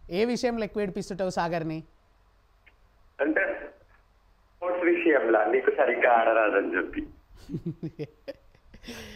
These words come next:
Speaker 1: అరే, ఏం చేస్తావు రా, అంత పిస పిస చేస్తావు? నేను పెట్టుకోనే అని అనుకున్నాం కానీ కావాలని చెప్పి పెట్టుకున్నాం, మళ్ళీ తలకాయ తింటావని అని అంటారా?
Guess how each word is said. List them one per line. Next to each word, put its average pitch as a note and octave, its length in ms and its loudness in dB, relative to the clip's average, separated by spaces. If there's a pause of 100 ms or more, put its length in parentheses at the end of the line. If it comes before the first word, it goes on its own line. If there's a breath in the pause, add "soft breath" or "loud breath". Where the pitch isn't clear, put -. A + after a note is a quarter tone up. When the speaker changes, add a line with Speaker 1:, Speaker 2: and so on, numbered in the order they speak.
(260 loud breath)
Speaker 1:
అరే, F3+ 160 4
ఏం F#3+ 240 2
చేస్తావు G#3+ 300 0
రా, F#3+ 80 0
అంత F#3 260 -4
పిస F3+ 120 -6
పిస F#3+ 200 -6
చేస్తావు? F#3+ 500 -2
నేను F#3+ 200 -4
పెట్టుకోనే A3 520 -2
అని A3 160 -2
అనుకున్నాం G#3+ 440 -4
కానీ G#3+ 160 -4
కావాలని G#3+ 520 2
చెప్పి G#3+ 180 -6
పెట్టుకున్నాం, G3 460 -6
మళ్ళీ F#3 180 -4
తలకాయ F#3 340 -4
తింటావని F3 400 -4
అని E3 140 -8
అంటారా? D3 320 -8